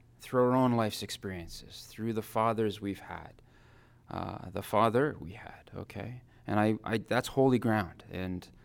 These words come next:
I honor that. Um, you can't, um,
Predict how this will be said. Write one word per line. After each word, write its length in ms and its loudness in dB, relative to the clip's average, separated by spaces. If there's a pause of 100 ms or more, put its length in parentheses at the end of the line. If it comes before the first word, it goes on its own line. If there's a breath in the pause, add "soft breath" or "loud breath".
(180 soft breath)
I 120 4
honor 280 8
that. 240 -4 (340)
Um, 280 -14 (800 soft breath)
you 100 -10
can't, 560 0
um, 460 -4